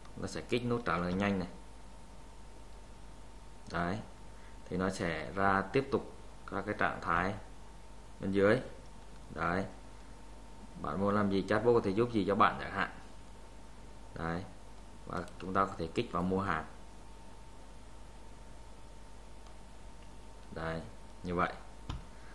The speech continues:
Thì ngoài ra cái chức năng trả lời nhanh này này, nó còn giúp cho mọi người set, tức là, là phân loại khách hàng nữa.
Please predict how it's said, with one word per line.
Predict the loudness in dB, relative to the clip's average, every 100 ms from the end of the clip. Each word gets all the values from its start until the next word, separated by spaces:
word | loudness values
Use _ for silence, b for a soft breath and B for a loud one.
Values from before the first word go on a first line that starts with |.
| 0
Thì | 8 10
ngoài | 12 12 12
ra | 12 12
cái | 10 4
chức | 8
năng | 8 8
trả | 10 10
lời | 10 8
nhanh | 10 10 10
này | 6
này, | 6 4 0 B B B -2
nó | 8 10 12 8 10
còn | 10 10
giúp | 8 6 10
cho | 10 12
mọi | 10 6 6
người | 6 8 8 6
set, | 0 4 6 6 2 4
tức | 6
là, | 6
là | 6 6 4 -2 B B B 2
phân | 8
loại | 8 8
khách | 4 6
hàng | 8 10 10
nữa. | 6